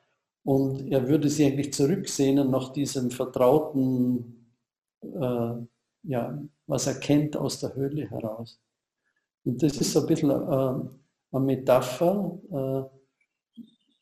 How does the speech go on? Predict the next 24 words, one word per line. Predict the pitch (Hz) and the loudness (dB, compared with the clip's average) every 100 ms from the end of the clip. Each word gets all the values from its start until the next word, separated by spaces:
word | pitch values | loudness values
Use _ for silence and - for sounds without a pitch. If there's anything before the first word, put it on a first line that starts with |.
| - _ _ _ - | -20 _ _ _ -2
das | 135 - - - - | 0 0 -6 -12 -12
zu | - 143 147 | -4 -2 0
erwachen, | 127 135 139 - 175 185 214 175 | 2 0 0 0 0 0 -2 -2
äh, | 143 139 139 147 139 - _ _ 196 151 | -2 0 0 -2 -6 -12 _ _ -8 -4
eben | 139 | -2
auch | 143 - - | -2 -2 -2
bedeutet, | 143 139 135 - - | 0 2 2 -2 -6
ins, | 156 117 - - | -4 -4 -6 -8
ins | 214 131 123 - - - _ _ _ _ | -6 -4 -4 -6 -10 -16 _ _ _ _
Ungewohnte | 160 185 156 120 127 131 131 139 | 4 6 6 4 4 2 0 -4
zu | - 135 | -4 -2
gehen, | 139 | 0
dass | 143 143 | 0 0
uns | 127 - | -2 -4
das | 127 - | -4 0
sehr | 139 156 | 0 2
irritieren | 160 131 123 - 156 170 131 | 0 0 -2 -2 0 0 0
kann. | - 123 131 160 - - _ - | -2 -6 -4 -4 -6 -18 _ -6
Und | 127 123 | -6 -2
Kobun, | 131 151 156 151 151 156 156 - | 2 2 4 0 0 0 -4 -4
äh, | 131 135 135 - - - _ _ - | -2 -2 -4 -6 -18 -20 _ _ -14
schreibt | - 135 139 139 | -2 0 0 -2
hier, | - 147 147 | 2 2 2
dass | 139 127 - - | -2 -4 -6 -12